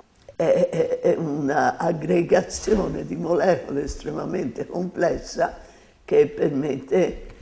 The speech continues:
di autoriprodursi, non solo, ma se si guarda la vita elevata, eh, dei mammiferi, in particolare questi mammiferi che siamo noi,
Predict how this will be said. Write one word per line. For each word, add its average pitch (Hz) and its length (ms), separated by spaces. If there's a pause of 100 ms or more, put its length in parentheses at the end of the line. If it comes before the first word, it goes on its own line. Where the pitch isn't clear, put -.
(140)
di 143 280
autoriprodursi, 139 1300
non 127 180
solo, 170 340
ma 107 160
se - 200
si 120 120
guarda 139 380
la 131 140
vita 135 300
elevata, 151 800 (360)
eh, 135 180
dei 131 120
mammiferi, 151 1000 (180)
in 139 140
particolare 131 680
questi - 240
mammiferi 135 520
che 123 140
siamo 131 320
noi, 139 360